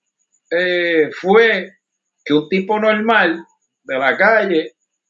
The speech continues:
llegó a los medios de comunicación, hicieron, no una película, alrededor de tres películas de él. Canciones, Rubijado que hizo una canción, hay una ranchera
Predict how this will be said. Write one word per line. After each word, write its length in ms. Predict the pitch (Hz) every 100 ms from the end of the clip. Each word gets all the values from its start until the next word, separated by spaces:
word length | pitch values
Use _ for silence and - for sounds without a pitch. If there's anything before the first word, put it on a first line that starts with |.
| _
llegó 300 | 143 143 143
a 80 | 135
los 160 | 156 165
medios 280 | 190 190
de 20 | 190
comunicación, 1000 | 196 196 196 190 - 208 208 190 - _ _ _ _ _ _ _ _ _ _ _ _ _
hicieron, 680 | 262 127 135 156 175 185 180
no 160 | 143 165
una 220 | 202 220
película, 640 | 226 175 180 220 196 143 123 113 110 113
alrededor 420 | 120 135 175 202
de 120 | 208 190
tres 280 | 156 196 202
películas 640 | 226 165 156 170 147 131
de 80 | 120
él. 160 | 117 - _ _ _ _ _ _ _ _ _ _ _ _
Canciones, 800 | 135 123 120 135 170 202 180 156
Rubijado 640 | 147 139 127 156 165 170 156
que 80 | 160
hizo 180 | -
una 160 | 156 151
canción, 580 | 147 135 - 175 202 185
hay 120 | 151
una 200 | 147 175
ranchera 840 | 170 131 - 147 180 220 156 143